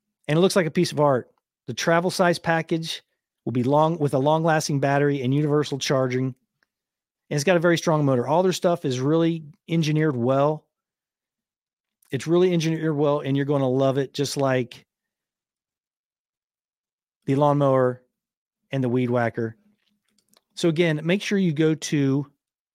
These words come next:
manscaped dot com, use the promo code O T R twenty,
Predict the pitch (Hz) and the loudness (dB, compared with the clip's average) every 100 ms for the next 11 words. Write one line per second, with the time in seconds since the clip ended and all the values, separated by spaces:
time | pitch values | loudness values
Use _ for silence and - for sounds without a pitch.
0 | _ _ _ _ _ _ - 156 180 196 | _ _ _ _ _ _ -4 -2 0 -2
1 | 165 - 170 185 143 117 117 - 160 156 | -2 0 -2 -2 -4 -2 -4 -2 -2 -2
2 | 143 - 170 135 135 123 123 151 165 - | -4 -2 -2 -2 -2 -2 -2 -4 -2 -2
3 | 175 160 - 131 117 113 117 | -2 -2 -4 -2 -2 -4 -6